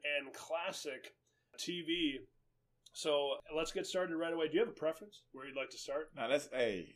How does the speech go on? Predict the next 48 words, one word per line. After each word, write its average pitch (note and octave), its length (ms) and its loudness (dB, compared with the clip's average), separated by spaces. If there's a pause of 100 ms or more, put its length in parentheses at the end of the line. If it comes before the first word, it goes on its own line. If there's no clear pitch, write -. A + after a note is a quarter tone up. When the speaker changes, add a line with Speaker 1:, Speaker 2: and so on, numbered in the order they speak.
Speaker 2:
anywhere. A#2 500 2
You F#2+ 120 -12
know, F#2 80 -2
I'm F#2 60 -4
gonna G2+ 100 -10
see A#2 140 -6
if G2+ 40 4
I, F2+ 80 2 (140)
see C#3+ 160 0
if C3+ 80 4
I B2 100 6
know B2 140 2
more B2 240 6
than A2 100 0
the A2 60 2
last A2+ 340 6
dude G2+ 240 0
that F#2 120 2
was, F2 180 -8
uh, E2+ 360 -2
that F2 120 -2
was F2 120 -6
on. F2 300 -8 (320)
He A#2 120 2
know, G#3+ 240 10
<laughs> - 40 -10
he, - 100 -14 (460)
he D3 60 -8
know F#2+ 160 -4
a E2 60 -8
goddamn A#2 520 -4
thing. G#2 280 -6
I - 20 4
was - 260 0
like, - 100 10 (680)
"Shit. C#3+ 180 -6 (320)
<laughs> C3+ 400 -6
Come A3+ 120 0
on, B2+ 260 0
bro." D3+ 340 4 (280)
<laughs> B2+ 680 -6
Speaker 1:
These - 140 -4
topics B3+ 360 -2
were E3 80 -4
picked - 300 -2
for - 80 -8
you, F3 160 2
Jordan. C#3+ 300 4